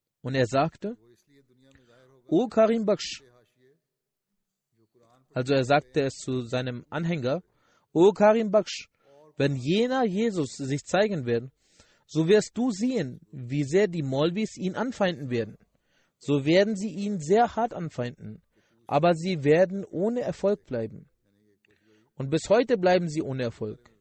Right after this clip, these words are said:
Er wird deshalb in der Welt erscheinen, damit er erfundene Fußnoten, welche dem Heiligen Koran hinzugefügt worden sind,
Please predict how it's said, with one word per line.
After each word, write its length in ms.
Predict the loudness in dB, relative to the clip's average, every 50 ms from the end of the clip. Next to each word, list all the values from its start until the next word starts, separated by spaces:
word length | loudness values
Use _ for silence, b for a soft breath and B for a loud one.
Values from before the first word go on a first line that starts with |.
| _ _ _ _ _ _ _ _ _ -4
Er 140 | -2 0 2
wird 180 | 2 2 2
deshalb 340 | 0 2 4 4 2 2 2
in 120 | 0 2
der 140 | 4 4 6
Welt 180 | 4 4 4 2
erscheinen, 520 | 0 -2 0 0 0 0 0 0 -2 0
damit 360 | 2 2 2 2 -2 -4 -2
er 160 | -2 0 0 0
erfundene 600 | -2 -4 -6 -6 -4 -2 -2 -2 0 0 -2 -2
Fußnoten, 680 | -2 -4 -6 -6 -6 -4 -4 -4 -4 -6 -8 -14 -16 b b b b b b b
welche 240 | 0 0 0 0 0
dem 160 | -2 0 2
Heiligen 320 | 2 2 2 2 -2 -4
Koran 480 | -2 -2 -2 -2 0 0 0 0 0 -2
hinzugefügt 720 | -4 -6 -8 -8 -8 -6 -4 -6 -6 -6 -6 -8 -6 -4
worden 240 | -2 -2 -2 -2 -4
sind, 300 | -6 -8 -8 -8 -10 -14